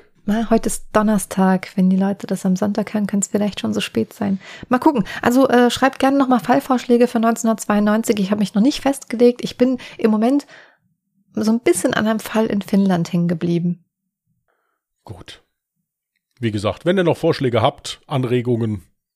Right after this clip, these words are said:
Speaker 2: schickt das gern an die eben genannten Adressen.
Speaker 1: Mhm.
Speaker 2: Beantwortung dauert im Moment ein kleines bisschen länger. Ich muss mich entschuldigen, ich habe im Moment ein bisschen viel um die Ohren. Aber es wird besser werden. Gut, ihr Lieben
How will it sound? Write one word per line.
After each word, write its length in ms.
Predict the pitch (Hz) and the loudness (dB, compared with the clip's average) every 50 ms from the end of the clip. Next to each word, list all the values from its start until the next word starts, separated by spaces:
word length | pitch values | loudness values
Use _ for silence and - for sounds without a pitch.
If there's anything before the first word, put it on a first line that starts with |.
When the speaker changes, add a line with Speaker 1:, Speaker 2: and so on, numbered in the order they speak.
| _ _ _ _ _ _ | _ _ _ _ _ _
Speaker 2:
schickt 300 | - - 120 110 - - | -14 -12 -12 -10 -8 -8
das 160 | 101 - - | -8 -6 -6
gern 180 | - 110 110 | -6 -6 -6
an 140 | 110 113 104 | -6 -8 -10
die 300 | 95 98 101 104 95 76 - _ _ - | -10 -10 -10 -10 -10 -12 -14 _ _ -2
eben 240 | 135 120 117 113 98 | -2 -2 -2 -2 -4
genannten 400 | 110 101 104 113 107 90 101 107 | -4 -2 -2 -2 -4 -4 -10 -10
Adressen. 640 | 110 107 - 123 151 143 - 135 117 113 104 _ _ _ _ _ _ _ _ _ _ _ | -10 -6 -2 0 0 0 0 -2 -6 -6 -8 _ _ _ _ _ _ _ _ _ _ _
Speaker 1:
Mhm. 260 | - 214 208 208 254 - - _ _ _ _ _ - | -6 -4 -2 0 -2 -2 -4 _ _ _ _ _ -4
Speaker 2:
Beantwortung 460 | - 143 175 135 123 143 139 143 135 | 0 0 2 2 2 0 0 0 2
dauert 260 | 135 127 139 143 135 | 2 4 4 2 2
im 60 | 135 | 0
Moment 240 | 127 117 120 131 135 | 0 0 0 -2 -4
ein 60 | 135 | -2
kleines 260 | - 120 120 117 - - | -2 0 0 0 -2 -6
bisschen 200 | 127 - 120 113 | -10 -6 -4 -2
länger. 200 | 117 117 120 113 | 0 0 0 -2
Ich 100 | - - | -2 -4
muss 140 | 117 - | -6 -4
mich 100 | 120 120 | -4 -4
entschuldigen, 380 | 113 104 - 120 113 110 117 110 | -4 -2 -2 -4 -4 -4 -6 -8
ich 200 | 101 - - - | -8 -6 -2 -2
habe 140 | 117 110 113 | -2 -2 -2
im 80 | 110 | -4
Moment 180 | 104 104 107 104 | -6 -6 -6 -6
ein 60 | 110 | -8
bisschen 160 | 107 104 101 | -10 -12 -12
viel 140 | 95 101 107 | -12 -10 -10
um 80 | 104 98 | -10 -10
die 80 | 107 | -10
Ohren. 280 | 104 98 95 101 104 101 - _ _ _ _ _ _ _ _ _ _ _ _ _ _ _ _ _ _ | -8 -8 -6 -6 -6 -8 -12 _ _ _ _ _ _ _ _ _ _ _ _ _ _ _ _ _ _
Aber 220 | - 117 110 120 113 | -2 0 0 0 0
es 220 | 117 - - 110 | -2 -4 -2 2
wird 160 | 117 117 - | 2 2 2
besser 260 | - 110 107 110 95 | 0 -4 -2 -2 -4
werden. 200 | 82 78 73 73 _ _ _ _ _ _ _ _ _ _ _ _ _ _ _ _ _ _ | -6 -8 -18 -20 _ _ _ _ _ _ _ _ _ _ _ _ _ _ _ _ _ _
Gut, 160 | - 165 135 | -2 0 0
ihr 100 | 117 104 | 0 -2
Lieben 220 | 101 92 85 87 | -4 -6 -12 -14